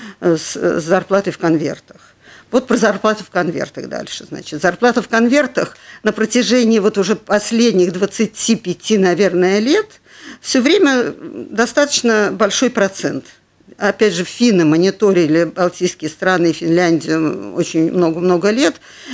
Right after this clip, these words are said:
и вс-, всё время это было в-, где-то в районе двадцати пяти процентов, э, в среднем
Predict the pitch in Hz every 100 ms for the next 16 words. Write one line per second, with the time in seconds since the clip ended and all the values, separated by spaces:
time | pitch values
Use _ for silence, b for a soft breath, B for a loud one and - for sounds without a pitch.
0 | 208 - 240 240 208 139 87 - - -
1 | - - - 277 294 277 247 240 226 196
2 | 220 190 285 208 202 196 214 185 170 -
3 | - - - 190 - - 214 208 - 175
4 | 170 202 185 - 156 156 - - 175 165
5 | 160 156 156 - - - - - 180 214
6 | 185 180